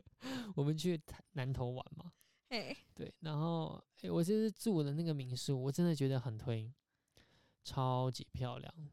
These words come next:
Speaker 1: 叫
Speaker 2: 怎么说？
Speaker 1: 九树森林，哎，九树森林，九是一二三四五六七八九的九，
Speaker 2: 嗯。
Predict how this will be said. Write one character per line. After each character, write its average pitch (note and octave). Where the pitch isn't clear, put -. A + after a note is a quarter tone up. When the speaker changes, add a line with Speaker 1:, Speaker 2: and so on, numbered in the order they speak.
Speaker 1:
叫 D3+
Speaker 2:
怎 E3+
么 F#3+
说？ F#3
Speaker 1:
九 B2+
树 D3
森 B2+
林， -
哎， D3
九 B2+
树 D3
森 B2+
林， C3
九 C#3
是 F#3+
一 F#3
二 F3+
三 F3
四 E3
五 D3
六 D3
七 D3
八 C#3+
九 C3+
的 B2
九， G#3+
Speaker 2:
嗯。 G3